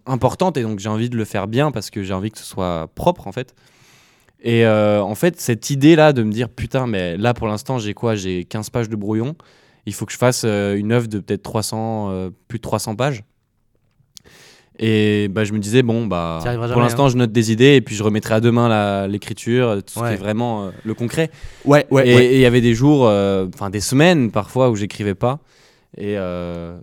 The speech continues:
Speaker 1: et je me disais, mais c'est bon, j'ai toute la, j'ai toute ma vie, je veux que ce soit bien fait, donc c'est normal de prendre son temps. C'est vrai que c'est normal de prendre son temps, mais il y a aussi une,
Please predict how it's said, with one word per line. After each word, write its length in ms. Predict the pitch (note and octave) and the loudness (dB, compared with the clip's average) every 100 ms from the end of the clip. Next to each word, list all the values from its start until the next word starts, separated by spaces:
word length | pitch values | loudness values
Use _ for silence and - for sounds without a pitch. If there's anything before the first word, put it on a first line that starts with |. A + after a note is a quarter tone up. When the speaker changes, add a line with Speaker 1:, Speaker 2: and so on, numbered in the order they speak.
| - | -16
Speaker 1:
et 100 | G2+ | -12
je 80 | G2 | -8
me 60 | F#2+ | -8
disais, 240 | F#2 B2+ | -4 -2
mais 80 | A#2+ | -2
c'est 140 | - | -4
bon, 120 | D#3+ F3+ | -2 -2
j'ai 100 | A2 | -4
toute 200 | G#2 - | -8 -4
la, 180 | G2+ G2 | -4 -4
j'ai 120 | G2+ | -6
toute 200 | G#2 G#2 | -8 -4
ma 120 | G#2+ | -2
vie, 220 | A#2+ E3+ | 0 0
je 80 | B2 | 0
veux 80 | G#2 | -6
que 60 | - | -8
ce 80 | |
soit 160 | G2 F#2+ | -8 -6
bien 160 | G2 A#2 | -2 -2
fait, 240 | - D#3 | 4 4
donc 200 | B2+ G#2 - | 4 -2 -4
c'est 80 | G2 | -4
normal 220 | G#2 G#2+ | -2 -2
de 80 | G#2+ | -4
prendre 200 | G#2 F#2+ | -6 -8
son 100 | A2+ | -6
temps. 180 | D3+ D3 _ _ _ _ | -6 -8 _ _ _ _
C'est 160 | - A#2+ | -4 0
vrai 100 | C#3 | 0
que 80 | |
c'est 60 | C3 | 0
normal 240 | A2+ A2+ | 0 0
de 60 | G#2+ | -2
prendre 200 | - G2+ | -4 -6
son 140 | A2+ A#2 | -6 0
temps, 160 | D#3+ | 2
mais 320 | C3+ G#2 G2+ | 4 2 2
il 40 | G2 | 2
y 60 | |
a 60 | G2+ | 0
aussi 260 | G2+ - C3+ | -2 -2 -2
une, 240 | A2 | -2